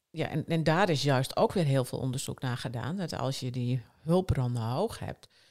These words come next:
ja, dan heeft dat invloed op een heleboel, eh, binnen een organisatie, hè. Dat een or-, dat de medewerker beter gaat, eh, ja, beter gaat presteren, dat hun arbeidsvreugde omhoog gaat, dat ze,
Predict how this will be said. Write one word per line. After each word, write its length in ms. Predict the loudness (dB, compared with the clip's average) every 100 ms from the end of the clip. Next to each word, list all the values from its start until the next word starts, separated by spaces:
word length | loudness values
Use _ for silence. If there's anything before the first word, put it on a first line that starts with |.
| -20 _
ja, 180 | -4 -2
dan 140 | 0 0
heeft 200 | -2 -2
dat 180 | -4 -2
invloed 440 | -4 -2 -4 0
op 180 | -2 0
een 100 | 2
heleboel, 580 | 4 2 2 2 0 -2
eh, 120 | 0 0 2 0 0
binnen 340 | 0 2 2
een 100 | 2
organisatie, 600 | 0 -2 -4 -6 -8 -4
hè. 60 | -2
Dat 140 | -2
een 140 | -2 -2
or-, 220 | -2 -4 -8 -18 -20 -20
dat 180 | -10 -6
de 60 | -2
medewerker 560 | -2 0 0 -2 -2 -4
beter 320 | -2 -2 -6
gaat, 340 | -4 -6 -6 -10
eh, 120 | -6 -6 -6 -14 -20 -20 -20 _ -20 -18
ja, 200 | -6 -2
beter 280 | 0 -2 -2
gaat 180 | -6 -4
presteren, 640 | -6 -2 0 2 2 2
dat 220 | -2 -4
hun 160 | -6 -2
arbeidsvreugde 880 | -2 -2 -2 -2 0 0 0 0
omhoog 540 | 0 2 2 0 -2 -4
gaat, 340 | -2 -2 -4
dat 200 | -8 -10
ze, 240 | -10 -10